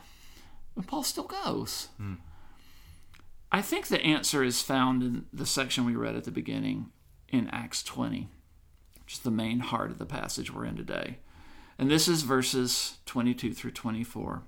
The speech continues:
Speaker 1: Let's read 'em again. It says, "And now, compelled by the Spirit, I am going to Jerusalem, not knowing what will happen to me there. I only know in every city the Holy Spirit warns me that prison and hardships are facing me.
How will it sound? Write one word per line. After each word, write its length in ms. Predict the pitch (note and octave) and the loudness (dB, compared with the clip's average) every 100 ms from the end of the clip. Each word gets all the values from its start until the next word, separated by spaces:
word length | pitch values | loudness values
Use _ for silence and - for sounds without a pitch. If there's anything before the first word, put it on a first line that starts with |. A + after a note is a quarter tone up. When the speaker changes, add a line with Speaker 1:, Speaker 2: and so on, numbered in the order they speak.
| - | -8
Speaker 1:
Let's 240 | C#3 - | -6 -4
read 160 | A2 G#2 | -2 0
'em 80 | A2+ | 0
again. 360 | A#2 A2+ A2+ - - - - - - - - - - | 0 -4 -6 -12 -20 -20 -20 -20 -20 -20 -20 -18 -2
It 120 | C#3 | 4
says, 420 | - D#3 B2+ B2+ | 8 10 10 8
"And 240 | C3+ C3 | 6 8
now, 540 | B2+ B2+ C#3 D#3 E3 - - - - - | 8 8 8 6 2 -4 -20 -20 -20 -4
compelled 460 | - C#3 C#3+ C3+ C#3 | 2 4 6 6 6
by 100 | C#3 | 4
the 100 | D3+ | 2
Spirit, 460 | - B2+ A#2+ A2+ | 2 4 4 2
I 180 | A2+ A2+ | 0 4
am 180 | B2 C3 | 6 6
going 320 | B2+ A2+ A#2 | 4 2 0
to 120 | A2+ | 0
Jerusalem, 720 | A#2+ A#2+ A#2 A2+ - A#2+ A2+ A#2 | -2 -2 -2 -2 -2 0 2 4
not 240 | B2+ C3 | 4 4
knowing 380 | C3+ C3 C3+ B2 | 4 4 4 2
what 180 | A2+ G2 | 0 -2
will 140 | A#2 | -2
happen 380 | A#2 G#2 - A2+ | -2 -4 -4 -2
to 40 | |
me 140 | A2 A2 | -2 -2
there. 400 | A2 G#2 A#2+ - - - - - - - | -2 -4 -4 -8 -20 -20 -20 -20 -20 0
I 160 | C3 | 4
only 280 | C3 C3+ D#3 | 6 6 6
know 460 | D3 B2+ B2 A#2+ B2 - - - | 6 6 6 4 2 -8 -20 -2
in 300 | C#3 B2+ B2 | 6 6 6
every 340 | B2+ C3 D3 D3+ | 2 2 2 2
city 340 | D#3 A#2+ A#2+ | 2 2 0
the 140 | A#2 A2 - | 0 -2 -2
Holy 220 | B2 B2+ | 2 2
Spirit 500 | A#2+ - C3+ A#2+ - | 0 -2 0 0 -2
warns 300 | A2+ G#2+ - | -2 0 0
me 100 | A2+ | -2
that 160 | - - | -2 -6
prison 360 | - A2+ A#2 | -6 -4 4
and 120 | B2 A#2+ | 4 4
hardships 560 | A2 G#2+ - B2 - | -2 -4 -4 -4 -6
are 60 | A2+ | -8
facing 480 | - A2 A2 A2 G#2+ | -6 -4 -4 -2 -2
me. 220 | G#2 | -2